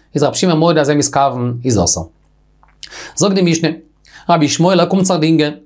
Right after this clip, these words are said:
ווי תוספות זאגט, אז דער פרידיקי תנא איז מתיר חפיפה, אפילו מיט אדומו. רבי שמואל לא אמר. אדומו תומר נישט לא יחוף באדומו, מפני שמשרתו את השעור.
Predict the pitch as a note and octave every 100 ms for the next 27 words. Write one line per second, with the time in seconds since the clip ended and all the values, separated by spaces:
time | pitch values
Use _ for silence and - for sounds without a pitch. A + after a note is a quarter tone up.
0 | _ - A2 C#3+ E3 - B2 D#3 D#3 A2
1 | C#3+ B2 A#2 A2 G#2+ D#3+ C#3+ C#3+ B2 D#3
2 | D#3 C#3 B2 A#2+ - - B2 C3 D3+ D#3+
3 | C#3+ C3+ A#2+ F3+ D#3+ C3 B2 E3 D#3+ D#3
4 | C#3 A#2 A2 C#3 D#3+ - _ - - -
5 | G#2+ - C3+ D#3 C#3 F#3+ E3+ - _ _
6 | _ _ - - C3 B2+ A#2 G#3+ A3+ G#3
7 | G#3+ G3+ F3+ E3 D#3 G#3 A3 F3+ F#3+ F3
8 | D#3+ D#3 C#3 B2 D3+ F#3+ G#3 F#3+ F#3 D#3+
9 | C#3 - G3+ F#3 F3+ F3+ - E3 - E3
10 | - F#3+ F3+ G#2+